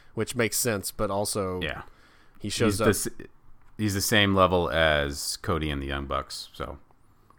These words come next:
Speaker 2: it makes perfect sense.
Speaker 1: Yeah, and Jericho shows up immediately to say, "Oh, we're not done.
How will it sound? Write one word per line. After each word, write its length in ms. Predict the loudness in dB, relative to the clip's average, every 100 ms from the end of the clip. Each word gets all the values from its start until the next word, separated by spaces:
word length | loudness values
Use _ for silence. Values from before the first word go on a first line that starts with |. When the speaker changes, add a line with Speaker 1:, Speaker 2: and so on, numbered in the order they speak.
| _ -6
Speaker 2:
it 140 | -2
makes 180 | -2 -4
perfect 320 | -4 -6 -6
sense. 340 | -8 -8 -8 -14 -16 -12 -8
Speaker 1:
Yeah, 220 | -8 -8
and 100 | -6
Jericho 440 | -2 0 0 -2
shows 280 | 0 -2 0
up 100 | -2
immediately 560 | -2 -2 -2 -4 -4 -2
to 120 | -4
say, 460 | -4 -4 -2 -4 -4
"Oh, 80 |
we're 180 | -6 -4
not 180 | -4 -4
done. 420 | -4 -4 -4 -6